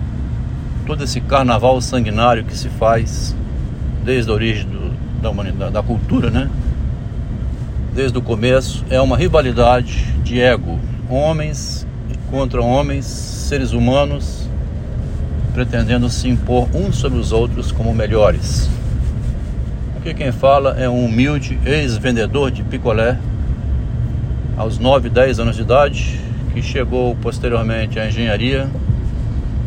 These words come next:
passou então pela psicologia, por tratamento psicológico,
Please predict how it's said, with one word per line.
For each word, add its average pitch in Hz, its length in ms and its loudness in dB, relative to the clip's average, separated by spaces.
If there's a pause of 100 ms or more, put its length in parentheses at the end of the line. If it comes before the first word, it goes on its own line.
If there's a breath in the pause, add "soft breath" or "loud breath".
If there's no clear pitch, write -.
(540)
passou 110 320 0
então 117 260 2
pela 107 200 -2
psicologia, 123 1040 0 (840)
por - 120 -2
tratamento 127 500 2
psicológico, 120 800 2